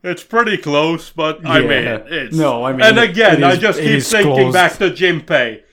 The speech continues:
Speaker 1: Again, I keep thinking back to Jinpei's definition of what makes someone bad. Somebody who forces someone into a fight that they have nothing to do with. Well,
Speaker 2: <laughs>
Speaker 1: fucking gotcha, man. You, <laughs> according to your own definition,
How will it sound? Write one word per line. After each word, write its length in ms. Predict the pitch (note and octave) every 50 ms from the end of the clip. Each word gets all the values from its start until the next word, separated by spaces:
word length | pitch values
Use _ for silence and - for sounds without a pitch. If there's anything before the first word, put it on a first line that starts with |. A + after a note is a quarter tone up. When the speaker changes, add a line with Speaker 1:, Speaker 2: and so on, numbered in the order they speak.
| _ _
Speaker 1:
Again, 360 | - G3 F3 D#3+ A3 A3+ A3+ A3
I 80 | G#3
keep 300 | - - G#3+ F#3 - -
thinking 400 | - - G#3 F#3+ F3+ F3+ E3+ E3+
back 200 | E3 F3 E3 -
to 100 | - F#3
Jinpei's 460 | C3+ E3+ F3 E3+ C#3+ - F3 D#3+ C3 -
definition 500 | G3 F#3 - E3+ D#3 D3+ C#3+ - - D#3
of 100 | C#3 C3+
what 160 | D3 D3 C3+ C#3+
makes 200 | C#3+ C#3 - -
someone 340 | D3+ C#3 C3 C3 C3+ B2+ A2
bad. 420 | A2+ A#2+ A#2 A2 A2+ G#2+ - _ _ _ _ _ _ _ _ _
Somebody 460 | _ - F#3 G3 G3 F3+ F#3+ F3+ F3
who 100 | F3+ E3
forces 480 | E3 - E3 D#3+ F#3+ F3+ - - F#3+ -
someone 420 | - F#3+ F3 F3+ F3+ F#3+ F#3 E3 D#3+
into 260 | F3 F3 F3 G#3 F#3
a 40 | E3
fight 380 | - - F3 E3+ F3+ F#3 F3+
that 100 | - E3
they 140 | D#3 D#3+ D#3+
have 160 | E3 D#3 C#3
nothing 400 | D3 E3+ F#3 F#3 F#3 G3 F#3 E3+
to 120 | D3+ F3 D#3+
do 200 | C#3 D#3+ D#3+ D3
with. 340 | C3 B2+ B2 A#2 A2+ - _ _ _ _ C#3 C3+
Well, 160 | D#3+ D3+ C#3+
Speaker 2:
<laughs> 40 | C3
Speaker 1:
fucking 560 | A2 C#3+ G3 A3 B2 A2 - B2 A#2 G#3+ F3+
gotcha, 400 | C#3+ D#3+ F3+ F3 E3+ - - F#3+
man. 300 | D#3 C#3 C3 G#2+ G2 G2 - _ _ _ D#3 - -
You, 260 | E3 F3 - - - - - - _ _ G3+ A3+
<laughs> 380 | G#3+ F3 - - _ G3+ E3+
according 480 | F#3 F#3 F3 - A3 A#3+ B3+ B3 A#3 F#3+ -
to 100 | - A3+
your 320 | G#3+ G#3+ G3+ F3 E3 - -
own 80 | G#3
definition, 680 | E3 F3+ F#3+ G3 - F3+ E3 F#3 - - - F3 B2+ -